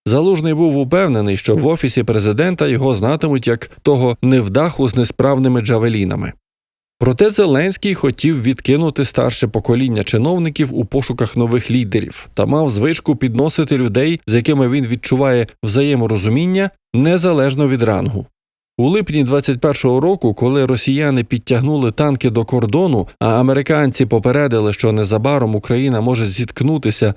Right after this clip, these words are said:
з повномасштабним нападом, президент вирішив поставити Залужного керувати. На відміну від Зеленського, який скептично ставився до звітів розвідки про неминучість масового російського вторгнення,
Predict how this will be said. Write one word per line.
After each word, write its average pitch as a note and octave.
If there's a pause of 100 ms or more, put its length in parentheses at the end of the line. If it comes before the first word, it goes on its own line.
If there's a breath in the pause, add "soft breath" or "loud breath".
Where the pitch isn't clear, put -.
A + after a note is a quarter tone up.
(140)
з G#2+
повномасштабним B2
нападом, F3 (220)
президент B2
вирішив B2
поставити A#2+
Залужного A#2 (160)
керувати. G#2+ (1160)
На B2
відміну F3+
від E3
Зеленського, C3+
який A#2
скептично C3+
ставився A#2
до G#2
звітів G#2+
розвідки A2+
про A#2+
неминучість B2+
масового A2+
російського A2
вторгнення, E3+